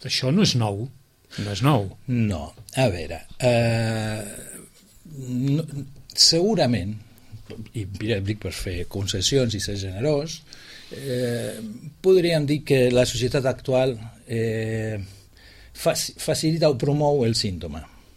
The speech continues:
Speaker 2: mm? Així com promou la seva detecció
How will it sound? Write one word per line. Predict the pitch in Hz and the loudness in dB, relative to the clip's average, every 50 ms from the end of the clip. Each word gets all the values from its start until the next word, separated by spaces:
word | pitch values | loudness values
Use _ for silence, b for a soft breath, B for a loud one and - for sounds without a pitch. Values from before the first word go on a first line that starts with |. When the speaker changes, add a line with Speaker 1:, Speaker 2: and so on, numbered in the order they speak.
| b b _ - - - - - - - - - - - - - - - - - | b b _ -20 -20 -20 -20 -20 -20 -20 -20 -20 -20 -20 -20 -20 -20 -20 -20 -12
Speaker 2:
mm? | - 101 113 117 - | -8 -8 -8 -6 -6
Així | - 110 - 139 | -4 -4 -4 0
com | - 143 135 | 0 0 0
promou | 120 131 131 127 143 147 143 | 2 0 2 2 2 2 2
la | 139 131 | 2 0
seva | - 135 123 117 | 0 0 0 0
detecció | 107 104 - - - - - - 98 76 | -2 -2 -4 -6 -10 -8 -6 -6 -6 -8